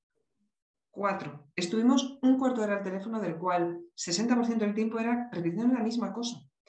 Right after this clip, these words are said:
Esto es mucho tiempo para la persona que está a los pies de los caballos, mucho tiempo mío que me puse a hacer otra cosa y muchísimo dinero del banco. Solo porque la tecnología solo está,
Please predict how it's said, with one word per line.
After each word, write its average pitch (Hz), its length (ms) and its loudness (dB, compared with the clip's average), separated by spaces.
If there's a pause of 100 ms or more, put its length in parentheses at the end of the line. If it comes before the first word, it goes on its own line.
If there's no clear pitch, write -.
(300)
Esto 247 320 0
es - 380 -6 (540)
mucho 240 340 4
tiempo 247 240 4
para 156 160 2
la 139 80 -2
persona 180 420 -4
que 139 60 -8
está 151 460 -4
a 139 120 -6
los 131 120 -6
pies 151 160 -4
de 147 60 -4
los 143 120 -6
caballos, 208 640 -4 (340)
mucho 185 380 2
tiempo 156 300 0
mío 190 340 0
que 127 340 -4
me 127 220 -4
puse 139 220 -6
a - 20 -2
hacer 139 240 -4
otra 160 160 -4
cosa 285 360 0 (640)
y 170 120 2
muchísimo 170 680 4
dinero 147 360 -2
del 131 100 -8
banco. 127 380 -8 (1300)
Solo 285 760 0 (140)
porque 170 280 2
la 165 160 2
tecnología 160 640 0
solo 240 340 0
está, 240 560 -2